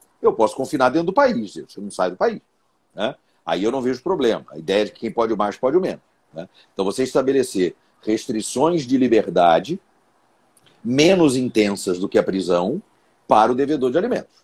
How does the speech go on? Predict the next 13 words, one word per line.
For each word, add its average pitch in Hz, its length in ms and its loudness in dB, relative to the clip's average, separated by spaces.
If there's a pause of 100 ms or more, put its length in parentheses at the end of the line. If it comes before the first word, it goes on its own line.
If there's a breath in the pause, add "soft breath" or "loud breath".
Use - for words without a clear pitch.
Isso 120 500 -4
eu, 151 260 -2
eu 139 260 -2
aceito. - 240 -10 (480 soft breath)
Mas 160 160 2
eu, 175 340 2
eu, 170 220 4
eu 147 80 6
sempre 254 280 0
fico 165 160 -2
com 131 80 -2
a 117 40 0
sensação 113 720 -2